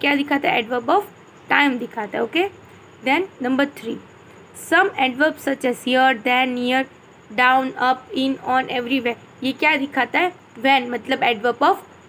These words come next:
place दिखाता है। People come here, कहाँ आए? Here। She went inside, कहाँ गई? Inside।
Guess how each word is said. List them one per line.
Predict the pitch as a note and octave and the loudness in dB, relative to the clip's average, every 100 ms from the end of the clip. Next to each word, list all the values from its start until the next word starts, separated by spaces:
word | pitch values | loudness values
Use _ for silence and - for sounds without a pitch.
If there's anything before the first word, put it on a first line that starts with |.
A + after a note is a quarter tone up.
| - | 0
place | C#4+ E4+ - A3 | 2 4 2 -2
दिखाता | A#3+ - A3 - | -4 -2 -4 -4
है। | - - - - - - - - - - - - - - - | -8 -8 -14 -20 -20 -20 -20 -20 -20 -20 -20 -20 -20 -20 -8
People | C4+ C4 D4+ D#4 - | -6 -2 -2 -2 0
come | C#4+ D#4 | 2 6
here, | C#4 A#3+ - - - | 4 4 -4 -20 -4
कहाँ | C#4 C#4+ D#4+ D4+ | 2 4 4 4
आए? | C#4 D4 D4 - - - G#3+ | 2 0 -6 -16 -20 -16 -4
Here। | C4 B3 - - - - - - | 2 2 0 -6 -20 -20 -20 -14
She | - D4+ C#4+ | -4 0 2
went | D4+ C#4+ | 0 2
inside, | C#4+ - B3 - - | -2 -2 -4 -4 0
कहाँ | C4 D#4+ | 2 2
गई? | C#4+ C#4+ D#4+ - - C4 | 2 0 0 -6 -10 -2
Inside। | C4+ - A#3 - - | -2 0 -4 -4 -14